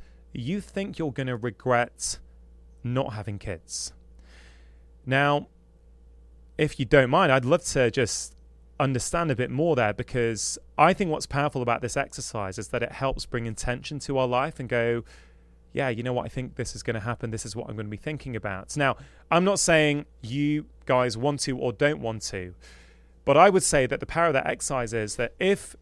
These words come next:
someone is starting to feel now that they've made a decision and now they're thinking, "Yeah, you know what? I think I'm gonna regret this," it potentially allows them to revisit that and go, "Ah, okay, you know what? I know five years ago we said this, or I said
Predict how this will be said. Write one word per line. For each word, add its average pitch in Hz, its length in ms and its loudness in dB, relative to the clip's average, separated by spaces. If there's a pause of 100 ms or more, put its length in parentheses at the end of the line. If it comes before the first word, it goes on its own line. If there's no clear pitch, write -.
(100)
someone 147 320 -2
is 135 100 -4
starting 139 280 -2
to 127 100 -6
feel 135 400 -2
now 120 640 -2
that 135 120 -4
they've 143 160 2
made 175 240 4
a 247 60 -2
decision 151 800 -4 (760)
and 143 180 0
now 170 200 2
they're 156 140 2
thinking, 156 380 -6
"Yeah, 139 140 -4
you 123 160 -6
know 143 80 -4
what? 131 120 -6
I - 20 -10
think - 160 -8
I'm 139 80 -6
gonna 110 160 -6
regret 104 320 -4
this," 123 440 -6 (680)
it 175 160 -2
potentially 185 480 2
allows 151 360 6
them 151 120 -2
to 143 160 -2
revisit 151 600 -2
that 123 180 -4
and 113 80 -10
go, 127 380 2 (420)
"Ah, 175 340 -4
okay, 175 220 -6
you 127 140 -6
know 208 100 -6
what? 107 240 -4 (920)
I 127 120 -4
know 151 340 2
five 135 320 0
years 151 240 0
ago 110 220 0
we 104 100 -6
said 110 340 -4
this, 104 360 -10
or 107 160 -6
I 104 80 -2
said 104 300 -6